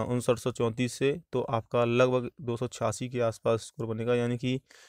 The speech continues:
एक पद के लिए काफ़ी कॉम्पिटिशन रहेगा इसमें। और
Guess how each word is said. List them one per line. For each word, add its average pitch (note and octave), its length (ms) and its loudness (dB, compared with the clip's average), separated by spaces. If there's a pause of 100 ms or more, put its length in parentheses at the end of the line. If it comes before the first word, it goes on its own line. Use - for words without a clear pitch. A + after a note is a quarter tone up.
(140)
एक C#3+ 300 6
पद B2 160 6
के A#2+ 160 2
लिए B2+ 200 2
काफ़ी A#2 360 2
कॉम्पिटिशन A#2 500 -2
रहेगा A#2+ 380 4
इसमें। C3+ 360 0 (400)
और A#2 400 4